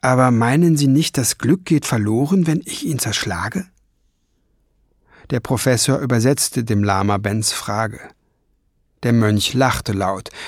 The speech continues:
Er nahm Ben bei der Hand und zog ihn mit sich. "Drachenreiter,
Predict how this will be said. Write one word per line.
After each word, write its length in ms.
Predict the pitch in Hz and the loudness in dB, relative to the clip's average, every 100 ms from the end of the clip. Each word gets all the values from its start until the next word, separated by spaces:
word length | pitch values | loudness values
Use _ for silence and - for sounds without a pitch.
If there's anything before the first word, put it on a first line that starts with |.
| - | -4
Er 140 | 139 131 | 2 4
nahm 340 | 131 131 131 | 6 4 4
Ben 220 | 127 139 | 4 2
bei 140 | 131 117 | 2 0
der 220 | 113 - | 0 0
Hand 220 | 156 185 | -2 -2
und 180 | 185 - | -2 -2
zog 300 | - 139 - | -2 -4 -4
ihn 140 | 165 | -2
mit 160 | 131 104 | -2 -2
sich. 440 | - - - - _ _ _ _ _ _ _ - | -8 -8 -16 -18 _ _ _ _ _ _ _ -6
"Drachenreiter, 920 | 151 117 - 104 87 90 - - - | 0 0 0 -2 -2 -6 -10 -12 -14